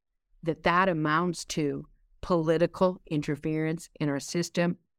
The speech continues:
of justice by the premier of the province. And I don't, honestly, Max, I don't recall any time in the history of Canada where you have seen on di-, a video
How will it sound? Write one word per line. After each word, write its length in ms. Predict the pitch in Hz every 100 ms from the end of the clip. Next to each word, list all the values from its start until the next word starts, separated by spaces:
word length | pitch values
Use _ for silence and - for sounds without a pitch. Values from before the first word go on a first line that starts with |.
| -
of 240 | 160 151
justice 520 | 147 147 147 - 160 -
by 280 | 160 143
the 100 | 147
premier 500 | 151 - 147 147 147 -
of 140 | 147
the 60 | 147
province. 520 | - 135 - - - - _ - _
And 180 | 190 190 -
I 300 | 202 220 269
don't, 520 | 233 220 214 208 - - _
honestly, 760 | 180 196 220 - 208 202 190 180
Max, 340 | - 175 175 - 185
I 80 |
don't 160 | 233 262
recall 420 | 190 - 170 160 -
any 400 | 196 208 226 226 _
time 420 | - 165 147 147 - _
in 120 | 165
the 60 | 151
history 600 | - 226 - - 208 190 - _
of 100 | 156 151
Canada 520 | - 247 277 - - _ _
where 240 | 185 170
you 220 | 170 180 170
have 200 | 170 156
seen 420 | - - 202 180 170 -
on 260 | 180 180 - 160
di-, 160 | 190 165 -
a 80 | -
video 720 | 147 185 240 262 240 233